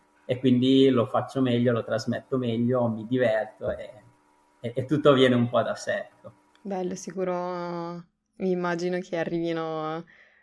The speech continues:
Speaker 2: le persone della città, perché anch'io sono stata e sono ancora un po' una persona da città,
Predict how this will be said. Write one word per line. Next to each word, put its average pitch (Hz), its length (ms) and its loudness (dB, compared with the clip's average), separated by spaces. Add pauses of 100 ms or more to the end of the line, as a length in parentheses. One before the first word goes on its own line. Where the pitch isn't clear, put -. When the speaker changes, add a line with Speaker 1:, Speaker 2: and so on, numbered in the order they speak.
(100)
Speaker 2:
le - 120 -10
persone 202 360 0
della 185 220 6
città, 185 480 0
perché 170 220 0
anch'io 190 340 0 (140)
sono 170 180 -6
stata 160 460 0
e 165 40 -2
sono 160 360 -6
ancora 160 420 0
un 160 120 -4
po' 165 100 -6
una 156 180 -4
persona 160 360 -8
da 156 100 -2
città, 160 580 -4